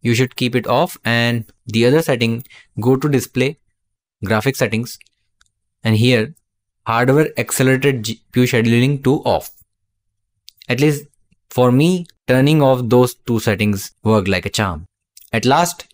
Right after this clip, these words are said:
you can download a software called Intelligent Standby List Cleaner,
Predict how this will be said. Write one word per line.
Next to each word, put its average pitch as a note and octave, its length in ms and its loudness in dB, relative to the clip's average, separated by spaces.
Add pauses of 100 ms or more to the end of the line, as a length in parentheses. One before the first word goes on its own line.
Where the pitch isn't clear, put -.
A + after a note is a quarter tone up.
you B2 200 0
can C3 360 -2
download A#2+ 380 2
a A#2+ 260 -2
software A#2+ 380 -2
called A2+ 280 -2 (420)
Intelligent D#3 680 2
Standby A#2+ 580 0
List A2 380 0
Cleaner, F#2+ 340 0